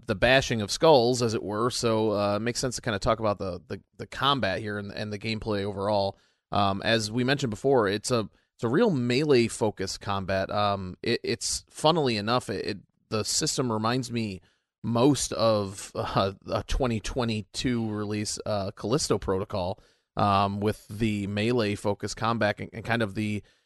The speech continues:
uh, right and left triggers, uh, representing your right and left arms and, and kinda moving back and forth in a parry system. Um, ha-,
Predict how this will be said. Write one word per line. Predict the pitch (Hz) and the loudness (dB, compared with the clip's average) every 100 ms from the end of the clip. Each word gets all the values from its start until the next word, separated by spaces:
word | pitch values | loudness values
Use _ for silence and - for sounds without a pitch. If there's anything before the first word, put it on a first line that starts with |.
| _ _ | _ _
uh, | 101 98 98 - | 2 4 4 0
right | 107 117 127 104 | 0 4 4 4
and | 113 | 2
left | 117 - | 2 0
triggers, | - 165 123 113 101 - | 2 4 4 2 -2 -4
uh, | 104 104 104 110 - | 0 0 0 -4 -12
representing | - 107 120 113 120 110 | -12 -4 -2 2 0 0
your | 107 | 0
right | 113 | 0
and | 98 | 0
left | 104 - | -2 0
arms | 101 123 117 | 2 2 0
and, | 104 - | -4 -4
and | 101 101 101 95 | -6 -4 -6 -6
kinda | - 107 | -4 -4
moving | 101 110 110 107 | -2 -2 -2 0
back | 107 98 | -2 -4
and | - | -2
forth | 104 117 - | 2 2 0
in | 98 | -4
a | 92 | -2
parry | - 110 107 | 0 0 0
system. | - 98 - 101 107 - _ _ _ | -4 -6 -4 -6 -6 -14 _ _ _
Um, | 104 107 104 101 98 95 _ - | 0 2 2 0 -4 -8 _ 2
ha-, | 143 | 4